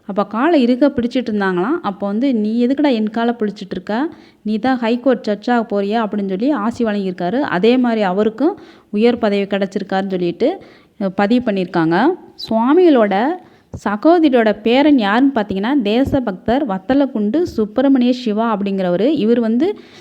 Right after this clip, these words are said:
சுவாமிகள் மாதிரியே ஆன்மீகத்துல வர்றதுக்காண்டி கேட்டிருக்காரு. அப்ப சுவாமிகள் வந்து, "உனக்கு ஆன்மீகத்துல வந்து இடம் கிடையாது, தேசத்துக்காண்டி தொண்டு செய்து நீ முக்தி அடைவாய்" அப்படின்னு சொல்லி ஆசி வழங்கியிருக்காரு. சுவாமிகள் வந்து ஒரு இடத்துல நிரந்தரமா இருந்ததில்ல,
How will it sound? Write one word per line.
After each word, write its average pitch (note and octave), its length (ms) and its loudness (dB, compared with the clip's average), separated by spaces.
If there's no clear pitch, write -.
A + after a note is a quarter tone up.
சுவாமிகள் C#4+ 560 4
மாதிரியே A#3 340 2
ஆன்மீகத்துல B3 600 2
வர்றதுக்காண்டி G3+ 600 0
கேட்டிருக்காரு. G#3 560 0
அப்ப G3 320 -2
சுவாமிகள் B3 460 2
வந்து, G#3 400 0
"உனக்கு G#3 280 0
ஆன்மீகத்துல B3+ 600 6
வந்து G3+ 280 2
இடம் G#3 240 2
கிடையாது, G3 580 0
தேசத்துக்காண்டி B3 720 2
தொண்டு G#3+ 280 2
செய்து A3 500 0
நீ G#3+ 160 0
முக்தி G#3 360 4
அடைவாய்" G#3+ 400 4
அப்படின்னு G3+ 240 0
சொல்லி G#3 160 0
ஆசி A3 400 -2
வழங்கியிருக்காரு. F#3 720 0
சுவாமிகள் D4 460 6
வந்து B3+ 440 0
ஒரு A#3+ 180 0
இடத்துல C4+ 480 2
நிரந்தரமா A#3 420 0
இருந்ததில்ல, A3 520 -4